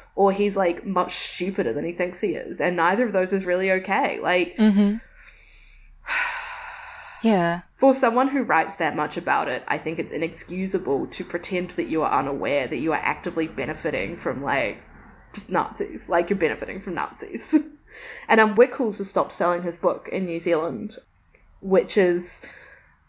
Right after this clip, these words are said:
Speaker 1: a really good move and what I'm a little bit worried about them about.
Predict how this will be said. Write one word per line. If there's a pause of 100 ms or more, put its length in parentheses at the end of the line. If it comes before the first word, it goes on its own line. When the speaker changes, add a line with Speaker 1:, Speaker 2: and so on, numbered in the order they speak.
(180)
Speaker 1:
a
really
good
move
and
what
I'm
a
little
bit
worried
about
them
about.